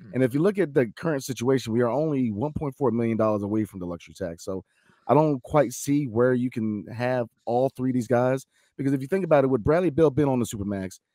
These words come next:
Speaker 2: and trying to keep Kyle Kuzma, who is asking from around twenty to twenty-five million dollars a year, and trying to keep K P, you're gonna be in the luxury tax. And then if you add the fact that Daniel Gafford is going into an extension next year, you know, it's gonna make things com-, uh, complicated with the salary cap. So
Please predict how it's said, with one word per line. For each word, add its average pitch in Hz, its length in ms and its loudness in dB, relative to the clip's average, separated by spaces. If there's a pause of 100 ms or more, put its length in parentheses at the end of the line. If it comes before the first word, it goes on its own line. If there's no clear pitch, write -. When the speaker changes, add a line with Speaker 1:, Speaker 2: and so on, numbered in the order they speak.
(200)
Speaker 2:
and 110 140 -4
trying 156 280 -2
to 135 120 -10
keep 131 300 -4
Kyle 123 200 0
Kuzma, 143 300 -2
who 143 240 0
is 123 100 -2
asking 147 320 2
from 123 160 -8
around 117 220 -2
twenty 131 260 -6
to 107 140 -14
twenty-five 110 400 -4
million 98 180 -4
dollars 87 220 -4
a 87 60 -6
year, 101 280 -2 (440)
and 151 380 6
trying 139 220 2
to 120 60 0
keep - 320 -10
K 113 180 0
P, 131 160 -2
you're 104 160 -2
gonna 120 240 4
be 101 80 2
in 92 80 0
the 82 60 -4
luxury 80 340 -8
tax. 76 160 -12 (360)
And 113 100 2
then 127 80 8
if 117 100 4
you 170 100 2
add 139 200 6
the 120 80 -2
fact 131 260 0
that 107 140 0
Daniel 123 280 4
Gafford 123 440 4
is 107 160 -2
going 120 160 2
into 113 160 -2
an 107 120 0
extension 123 420 -4
next 98 200 -6
year, 92 200 -4 (880)
you 127 80 4
know, 123 120 8
it's 123 120 6
gonna 165 140 4
make 175 140 4
things 156 180 2
com-, 147 360 2 (120)
uh, 127 160 4
complicated 139 500 0
with 107 120 -2
the 95 40 -12
salary 110 280 2
cap. - 260 -8
So 90 260 -6